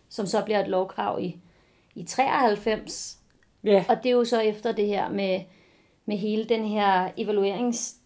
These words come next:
Speaker 1: Danmarks Evalueringsinstitut, som nu hedder eva, som så, det med Grete Vestager, der ligesom får det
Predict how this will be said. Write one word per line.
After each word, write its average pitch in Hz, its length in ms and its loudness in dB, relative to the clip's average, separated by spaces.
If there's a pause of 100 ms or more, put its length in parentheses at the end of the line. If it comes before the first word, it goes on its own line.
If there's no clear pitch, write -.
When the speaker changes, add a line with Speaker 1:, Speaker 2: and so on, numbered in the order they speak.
(160)
Speaker 1:
Danmarks 220 320 0
Evalueringsinstitut, 202 1080 -4
som 208 160 -6
nu 220 120 -2
hedder 208 260 2
eva, 202 380 -4
som 196 220 -6
så, 214 320 0 (220)
det 226 100 -2
med 220 160 0
Grete 185 240 2
Vestager, 208 460 2
der 185 80 4
ligesom 202 400 -4 (360)
får 196 140 0
det 233 240 4